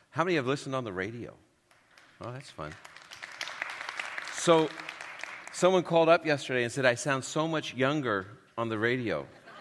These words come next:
When they saw what I looked like, they thought, "Man, he's old." But I want you to know I am younger on the radio.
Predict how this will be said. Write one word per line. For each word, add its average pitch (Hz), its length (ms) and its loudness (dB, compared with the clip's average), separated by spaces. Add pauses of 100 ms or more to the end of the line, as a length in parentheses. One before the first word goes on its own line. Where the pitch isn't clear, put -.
(1160)
When 113 140 -2
they 120 80 2
saw 139 340 4
what 135 140 4
I 117 100 10
looked 143 280 0
like, 90 260 4
they 117 100 -8
thought, 127 260 -8
"Man, 220 300 -6
he's 131 320 -4
old." 156 540 -4 (520)
But - 220 -2
I 185 160 8
want 214 220 0
you 185 60 6
to 185 60 6
know 170 120 6
I 139 140 6
am 175 200 4
younger 113 380 2
on 107 140 0
the 95 100 -4
radio. 92 400 -2